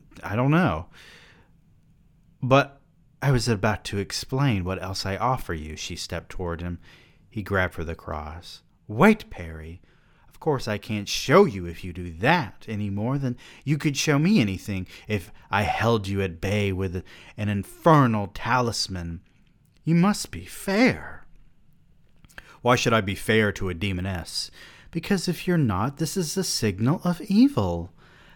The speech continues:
A closed mind is open for evil. You know that." He did know that.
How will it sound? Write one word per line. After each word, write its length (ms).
A 80
closed 720
mind 500
is 220
open 380
for 280
evil. 460
You 420
know 300
that." 1080
He 180
did 260
know 160
that. 440